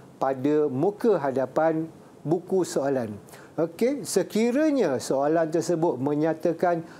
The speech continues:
calon-calon perlu memindahkan jawapan daripada buku soalan kepada buku jawapan, maka saya harapkan semua calon akan menyusun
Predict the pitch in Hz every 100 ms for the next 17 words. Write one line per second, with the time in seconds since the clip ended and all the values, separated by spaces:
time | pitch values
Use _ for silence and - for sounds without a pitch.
0 | - - 143 143 151 151 156 160 170 170
1 | 165 160 - - - - - 214 226 208
2 | 127 101 - - - 131 175 202 180 165
3 | 151 170 202 185 180 147 135 135 147 170
4 | 170 180 151 135 127 139 139 139 143 143
5 | 127 135 233 233 240 - 165 139 143 156
6 | 180 214 226 - - - - 156 - 139
7 | 127 139 127 170 208 202 151 147 143 160
8 | 156 160 156 147 - - - 135 151 -
9 | 180 180 180 170 - - - - - -
10 | - - 147 151 147 151 151 - 160 143
11 | - 156 160 151 165 156 165 165 165 160
12 | - 143 - 165 147 151 165 240 - 165
13 | 127 110